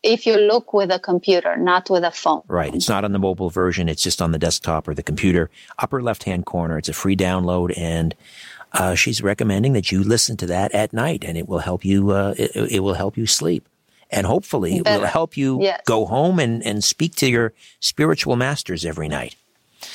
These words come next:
Speaker 2: Uh, now, let's go to the phones, and we'll begin with Irene in Mississauga. Irene, good morning. Welcome to The Conspiracy Show.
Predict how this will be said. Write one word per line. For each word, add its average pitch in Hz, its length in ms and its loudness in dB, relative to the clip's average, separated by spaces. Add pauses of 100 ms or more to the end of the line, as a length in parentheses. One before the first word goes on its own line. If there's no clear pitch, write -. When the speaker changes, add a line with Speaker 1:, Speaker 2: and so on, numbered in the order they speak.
(520)
Speaker 2:
Uh, 143 340 0 (380)
now, 151 320 0 (300)
let's 143 260 0
go 143 140 2
to 139 80 0
the 120 80 -4
phones, 196 680 0
and 123 440 -2
we'll 113 160 2
begin 117 440 2
with 123 280 2
Irene 143 580 2
in 135 500 4
Mississauga. 135 880 2
Irene, 120 440 -2
good 131 180 0
morning. 151 460 2
Welcome 131 500 0
to 117 60 -2
The 123 80 0
Conspiracy 104 500 2
Show. - 380 -2